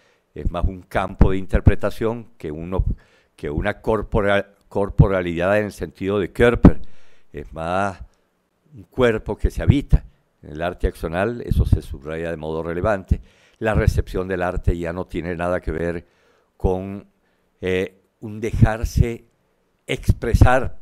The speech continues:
por aquello que el artista ha expresado en una obra cuyo aura y cuya materialidad está fijada de un modo trascendente, es decir, es un, algo absolutamente nuevo, pero clásico,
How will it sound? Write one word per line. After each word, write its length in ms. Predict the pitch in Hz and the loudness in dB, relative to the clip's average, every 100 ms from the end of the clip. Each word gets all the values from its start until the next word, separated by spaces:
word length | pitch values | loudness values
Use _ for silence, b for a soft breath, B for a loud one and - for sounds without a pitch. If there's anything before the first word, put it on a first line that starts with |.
| - | -8
por 160 | 98 87 | -6 -6
aquello 340 | - 101 107 | -4 -4 -2
que 120 | - | 0
el 80 | 98 | -2
artista 580 | 87 - 110 - 117 - | -2 -10 -14 -8 -8 -6
ha 120 | 107 104 | -8 -8
expresado 840 | - - 101 - 90 87 90 92 b b b b | -6 -4 0 -2 -2 -6 -6 -10 b b b b
en 140 | 82 78 | -12 -10
una 220 | 82 87 | -4 0
obra 420 | 90 90 98 95 b b _ | 0 0 -2 -2 b b _
cuyo 340 | - 80 82 | -12 -8 -4
aura 380 | 113 123 120 123 | 0 0 -2 -6
y 100 | 76 | -10
cuya 260 | - 87 82 | -18 -16 -10
materialidad 840 | 101 - 110 107 101 98 101 - b b b | -10 -8 -4 -2 -2 -2 -4 -8 b b b
está 300 | - - 92 | -6 -4 -4
fijada 560 | - 98 87 82 92 98 | -6 -4 -4 -2 -2 -4
de 60 | |
un 80 | 85 | -6
modo 280 | 82 87 92 | -6 -4 2
trascendente, 720 | - 85 80 80 117 110 - | 2 4 0 0 -2 -2 -8
es 60 | 76 | -8
decir, 380 | 78 - 78 - b b b | -12 -10 -12 -14 b b b
es 160 | 85 82 | -8 0
un, 280 | 73 92 - _ b b | 0 0 -14 _ b b
algo 280 | 101 98 107 | -6 -4 -4
absolutamente 720 | - 95 98 - 110 104 120 | -6 -8 -6 -4 -6 -4 -4
nuevo, 420 | 101 92 92 95 | 0 0 2 2
pero 200 | - 73 | 0 -2
clásico, 500 | - 117 - - - | -2 2 4 2 -4